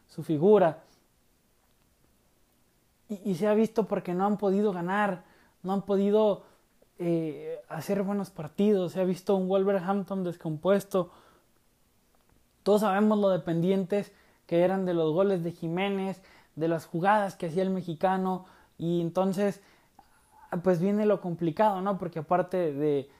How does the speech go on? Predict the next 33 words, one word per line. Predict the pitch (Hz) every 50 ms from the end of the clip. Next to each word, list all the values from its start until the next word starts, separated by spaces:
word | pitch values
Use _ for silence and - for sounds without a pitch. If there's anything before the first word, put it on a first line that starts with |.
| _ _ _
de | - 147 143
los | 143 139 -
casos | _ - 170 170 160 175 165
que | - - 160 147
puedan | 135 139 - - 165 165 165 160 156 147
tener | 139 - 143 147 156 156 156 139
de | 135 123
covid, | - 180 190 208 196 185 190 190
de | 165 147 156 147
las | 143 139
lesiones, | 135 131 131 - - 190 185 196 190 185 185 185 180 - _ _ _ _ _ _ _ _ _ _ - _ _ _ _ - 151
pues | - 180 175 156 139 - - - - _ _ _ _ - _ _ _
si, | - - - 175 180 160
si | 135 175
no | 175 190 202 -
cuentas | 202 208 208 190 - 202 -
con | - - 185 165
tu | - 175
máximo | 165 180 190 185 - - 196 185 175
referente, | 156 156 135 - 165 175 185 196 190 170 208 202 190 190 - _ _ _ _ _ _ _ _ _ _ _ _ _
con, | - - 165 160 160 165 160 135 131 - _ -
con | 170 165 170
un | 202 202
jugador | 202 - 214 190 175 165 170 190 202 208 202
que, | - - 180 147 - _ _ _ -
que, | - 175 147
que | - - 180
hacía | 165 - - 208 196 202
tanto | - 208 214 - - 185
por | - - 180
el | 170 160 160
equipo, | 151 - 196 208 180 214 233 -
pues | 208 180 156